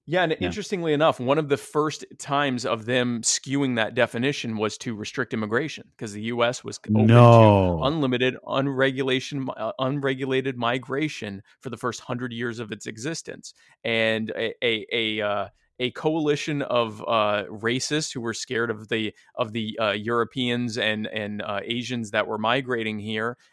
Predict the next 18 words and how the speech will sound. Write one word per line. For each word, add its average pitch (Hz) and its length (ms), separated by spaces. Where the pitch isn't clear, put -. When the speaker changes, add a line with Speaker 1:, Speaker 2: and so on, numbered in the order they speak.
Speaker 1:
and, 110 420
um, 101 500
uh, 107 380
labor 139 320
protectionists 123 680
who 113 120
thought 107 260
that 110 200
more 120 240
immigrants 113 480
meant, 104 320
you 110 80
know, 98 80
lower 107 320
wages 101 500
and 101 120
less 101 240
money, 123 400